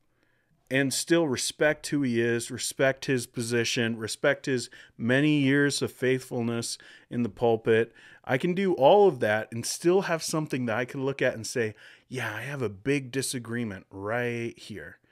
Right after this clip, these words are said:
But that doesn't make him a terrible person. And I feel like we've lost that a little bit. So today is my attempt to try to solve that problem, to try and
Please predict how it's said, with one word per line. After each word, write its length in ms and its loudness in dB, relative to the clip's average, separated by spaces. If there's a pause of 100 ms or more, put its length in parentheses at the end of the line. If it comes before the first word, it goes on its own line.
(280)
But 140 -6
that 140 2
doesn't 200 0
make 160 2
him 80 -6
a 60 -4
terrible 360 -4
person. 560 -10
And 120 -6
I 60 -4
feel 220 -4
like 180 -2
we've 200 -2
lost 440 -6
that 180 -10
a 40 -16
little 260 -16
bit. 240 -18
So 300 -2 (380)
today 640 6
is 400 -2
my 300 2
attempt 680 -2 (160)
to 140 -10
try 760 2
to 500 -4 (400)
solve 460 4
that 220 0
problem, 520 -8 (1040)
to 120 -4
try 440 0
and 520 -2